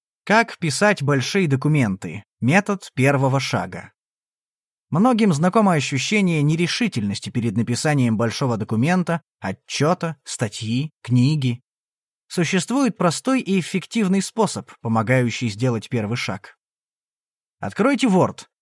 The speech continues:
напишите своё имя вверху страницы и в колонтитулах. Напишите крупным шрифтом название будущей статьи или слово «название», если вы его ещё не придумали. Займитесь наведением красоты.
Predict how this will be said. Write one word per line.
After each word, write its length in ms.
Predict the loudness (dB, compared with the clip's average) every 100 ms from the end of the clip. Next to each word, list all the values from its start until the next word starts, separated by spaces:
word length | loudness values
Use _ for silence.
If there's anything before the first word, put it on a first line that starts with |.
| _ -4
напишите 480 | -2 -2 -2 0 0
своё 280 | 0 0
имя 280 | 0 2 2
вверху 400 | 2 0 -2 -4
страницы 580 | -4 0 2 2 0 -4
и 80 | -4
в 80 | -2
колонтитулах. 800 | -2 0 -2 -4 -8 -10 -12 -20 _ _ _ _ _ _
Напишите 560 | -4 -2 0 0 0 -2
крупным 400 | 0 0 0 0
шрифтом 460 | 0 -2 0 0
название 480 | 0 0 2 2 2
будущей 500 | 0 0 -2 -2 -4
статьи 600 | -4 -4 -4 -2 0 -2 -4 _ _ -4
или 380 | -2 0 0
слово 500 | -2 -2 2 4 2 -2 _ _
«название», 960 | 0 2 2 4 6 4 0 -6 -8 -12 _ _ -4
если 380 | -2 0 0 0
вы 180 | 0
его 240 | 0 0 -2
ещё 220 | -2 -2
не 100 | -2
придумали. 560 | -2 -2 -2 -4 -8 -16 _ _ _ _ _ _ _ _
Займитесь 680 | -2 2 4 2 0 -4 -4
наведением 640 | -2 2 4 2 2 2 0
красоты. 580 | 0 0 -2 -2 -6